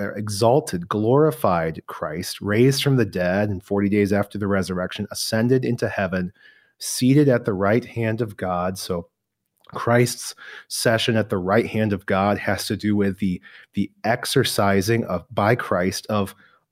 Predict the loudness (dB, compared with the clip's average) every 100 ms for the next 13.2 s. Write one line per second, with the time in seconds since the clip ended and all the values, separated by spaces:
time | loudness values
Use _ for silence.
0 | _ 2 4 4 4 2 2 2 2 0
1 | 0 0 0 0 0 0 0 0 -4 -4
2 | -6 -6 -2 0 0 -2 -6 -10 -8 -8
3 | -10 _ -6 -6 -4 -4 -4 -4 -2 -2
4 | -2 -4 -12 -10 -8 -2 2 2 -2 -14
5 | -20 -6 0 2 2 -2 _ _ _ _
6 | _ _ _ -6 -2 0 0 2 2 4
7 | 2 0 -2 2 0 2 -2 -6 0 2
8 | 2 4 2 4 2 2 2 0 0 0
9 | 0 0 -2 -6 -12 -20 -10 -2 2 2
10 | 0 0 2 2 4 4 2 0 -2 -2
11 | -4 -6 -2 0 2 0 0 -2 -4 -4
12 | 2 4 4 -2 -20 _ -2 0 2 0
13 | -2 -4